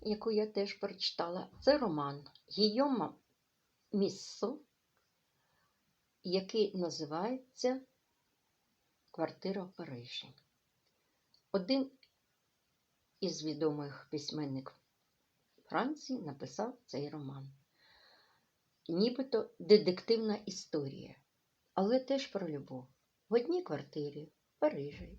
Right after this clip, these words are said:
зустрічаються колишня офіцерка поліції Медлін і драматург-самітник Гаспар. Їхні цілі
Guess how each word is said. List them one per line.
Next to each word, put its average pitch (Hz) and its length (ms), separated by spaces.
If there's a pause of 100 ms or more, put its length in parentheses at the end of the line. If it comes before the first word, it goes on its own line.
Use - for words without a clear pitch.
зустрічаються 151 1040 (560)
колишня 226 580
офіцерка 180 680
поліції 139 960 (1400)
Медлін 156 540 (460)
і 208 100
драматург-самітник 233 1300
Гаспар. 147 540 (680)
Їхні 302 420
цілі 294 520